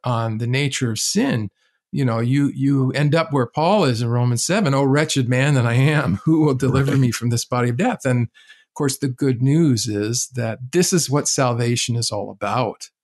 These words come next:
Speaker 1: That, that's, that's why when you read the book, it's not just about, like, here is a list of seven kinds of sin. It's really about the way of life,
Speaker 2: Mm-hmm.
Speaker 1: you know, that, that the answer to sin, that each of these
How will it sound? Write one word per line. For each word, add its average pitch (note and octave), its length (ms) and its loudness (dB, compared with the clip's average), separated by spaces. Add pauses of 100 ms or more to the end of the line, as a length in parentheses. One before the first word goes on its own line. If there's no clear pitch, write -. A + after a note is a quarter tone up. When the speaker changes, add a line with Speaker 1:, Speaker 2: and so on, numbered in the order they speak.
Speaker 1:
That, G#2 200 -16
that's, - 540 -8 (400)
that's F#3+ 240 0
why D3 380 2 (420)
when D#3+ 180 2
you D#3+ 120 4
read A#3 200 4
the E3+ 60 2
book, B2 300 0
it's D3 180 -2
not C4 220 0
just F#3 340 0
about, D3 400 -2
like, A#2+ 200 -4
here F3+ 300 2
is C3 120 0
a C#3 40 0
list D3 360 0
of B2 80 -4
seven C#3+ 360 0
kinds C3 380 0
of A#2+ 140 -2
sin. E3+ 560 2
It's C#3+ 180 -2
really A3 440 2
about C#3 580 0
the C#3 160 0
way C#3+ 260 2
of A2+ 220 -2
life, E3+ 640 -2 (300)
Speaker 2:
Mm-hmm. G2+ 300 -2
Speaker 1:
you B2+ 80 0
know, A2+ 300 -2
that, A#2+ 280 -2 (140)
that B2 320 -6
the B2+ 180 -4
answer F3 440 0
to G2+ 160 -8
sin, G#2+ 600 -4 (140)
that A#2 360 -6
each F#3 320 0
of C3 200 -2
these B2 500 0